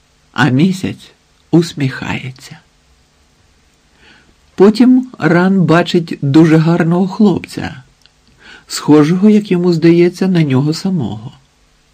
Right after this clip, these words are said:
Він іде небом і розкидається блискавками, які десь унизу спалахують і гримлять. "Хто ти?"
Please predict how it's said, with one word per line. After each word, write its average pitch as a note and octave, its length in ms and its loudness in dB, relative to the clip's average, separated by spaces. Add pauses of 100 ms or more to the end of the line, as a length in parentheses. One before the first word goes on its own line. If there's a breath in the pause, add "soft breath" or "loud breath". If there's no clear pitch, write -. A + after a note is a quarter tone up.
(340)
Він B2 320 0
іде A#2+ 320 2
небом B2+ 540 0 (720)
і D#3 260 2
розкидається E3+ 1160 0
блискавками, B2 1000 -4 (760 soft breath)
які C3 460 2
десь C3+ 380 0
унизу B2 500 0
спалахують A2+ 920 -2
і C3 120 0
гримлять. C3 720 -6 (1900)
"Хто B3 400 2
ти?" G#2+ 300 -6